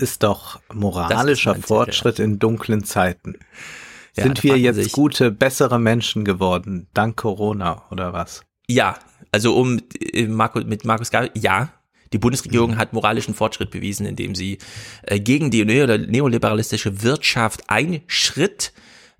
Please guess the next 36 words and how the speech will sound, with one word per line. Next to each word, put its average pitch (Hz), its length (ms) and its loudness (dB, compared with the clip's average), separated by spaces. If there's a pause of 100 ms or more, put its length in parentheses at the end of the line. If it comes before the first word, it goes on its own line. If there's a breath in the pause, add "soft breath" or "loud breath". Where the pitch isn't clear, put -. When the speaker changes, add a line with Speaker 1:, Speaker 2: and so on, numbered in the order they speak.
Speaker 2:
äh, 110 420 2
die 107 120 -4
Globalisierung 120 760 2
beendete 165 800 0
und 120 300 -4
Menschenleben 113 540 0
rettete. - 540 -4 (840 soft breath)
Und 104 140 -2
wer 101 160 2
sich 117 60 -2
Speaker 1:
Genau, 120 180 4
die 104 80 0
Speaker 2:
denkt, 101 160 2
Speaker 1:
Globalisierung 117 680 2
Speaker 2:
äh, - 20 -2
Speaker 1:
ist 117 100 -2
ja 120 140 4
beendet. 113 480 0
Es - 100 -2
sind 113 160 -4
ja 120 80 2
jetzt 107 260 2
alle 117 500 0 (100)
deutschen 107 340 0
Unternehmen 110 480 0
wieder 107 180 4
zurückgeholt 135 760 0
worden 123 320 2
und 107 180 -2
wir 107 140 2
haben 107 100 -4
die 101 80 -8
Lieferketten 104 640 -4
gekappt. 101 500 -6 (380 loud breath)
Speaker 2:
Ja. - 80 0
Speaker 1:
Und 117 320 0